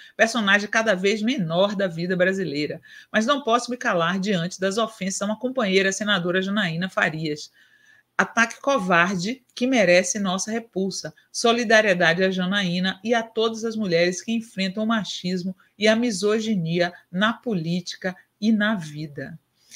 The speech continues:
É isso aí, Gleise, muito bom. E a, e a Secretaria Nacional das Mulheres do P T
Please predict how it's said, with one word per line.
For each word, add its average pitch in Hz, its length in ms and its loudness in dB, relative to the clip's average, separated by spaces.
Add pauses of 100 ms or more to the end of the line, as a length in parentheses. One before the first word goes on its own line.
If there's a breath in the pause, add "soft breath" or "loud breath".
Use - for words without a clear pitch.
(260 loud breath)
É 160 120 0
isso 190 240 0
aí, 175 500 2
Gleise, 180 480 4
muito 233 340 0
bom. 165 320 0 (160)
E 226 80 4
a, 262 200 10
e 240 100 8
a 254 60 8
Secretaria 220 580 2
Nacional 185 560 0
das 170 160 -2
Mulheres 151 460 -4
do 160 100 -10
P 165 200 -2
T 202 420 4